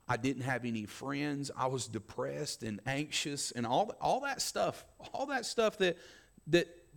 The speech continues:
that, that is common to man,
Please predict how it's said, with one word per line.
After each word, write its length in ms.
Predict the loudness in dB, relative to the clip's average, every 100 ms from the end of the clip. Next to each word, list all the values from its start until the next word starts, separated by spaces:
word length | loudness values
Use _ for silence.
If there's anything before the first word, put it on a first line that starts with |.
| 0
that, 180 | 4 4 4 -16 -20 -20 -4
that 280 | 0 2 6
is 420 | 8 8 4 -2 -4
common 540 | 2 6 6 4 0
to 140 | 0 0
man, 480 | 2 0 0 -2